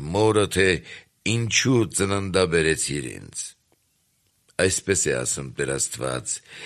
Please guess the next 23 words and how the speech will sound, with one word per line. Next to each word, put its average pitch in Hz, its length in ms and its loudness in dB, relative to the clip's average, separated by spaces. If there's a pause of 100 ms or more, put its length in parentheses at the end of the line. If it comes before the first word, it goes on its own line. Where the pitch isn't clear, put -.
(160)
Իսրայելի 64 640 -2
Սուրբը, 65 600 -4 (340)
որ - 340 -6
արարեց 65 580 -2
նրանց, 95 540 -2 (260)
ովքեր 65 540 -6 (280)
հետո 69 340 -4
են 62 220 -4
գալու։ 55 400 -10 (1300)
"Դուք 117 280 4
ինձ 139 180 2
հարցնում 127 540 0
եք 120 260 -2
իմ 117 200 -2
որդիների 104 640 0
ու 98 160 0
դուստրերի 90 600 -2
մասին 95 540 -2 (640)
և 90 220 4 (120)
իմ 120 240 -2
ձեռքի 110 460 2
գործերի 101 540 2
համար 98 420 0